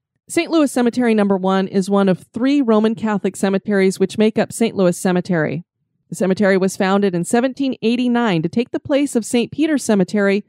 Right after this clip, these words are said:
which was too close to the main city. The city of New Orleans had just been ravaged by a huge fire in seventeen eighty-eight,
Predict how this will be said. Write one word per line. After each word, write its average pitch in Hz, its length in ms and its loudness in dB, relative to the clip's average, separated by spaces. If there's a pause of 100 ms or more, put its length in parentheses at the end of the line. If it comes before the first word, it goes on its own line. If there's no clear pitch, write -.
which 285 160 0
was 302 240 0 (140)
too 370 140 4
close 285 440 0
to - 100 -4
the 214 120 0
main 202 240 2
city. 190 420 0 (440)
The 226 60 -2
city 311 200 2
of 302 100 2
New 247 140 4
Orleans 240 420 2
had 175 160 -4
just 240 240 0
been 254 140 0
ravaged 196 420 0
by 190 120 0
a 175 140 2
huge 262 360 -2
fire 233 400 0
in 160 140 -2
seventeen 214 520 -2
eighty-eight, 202 560 0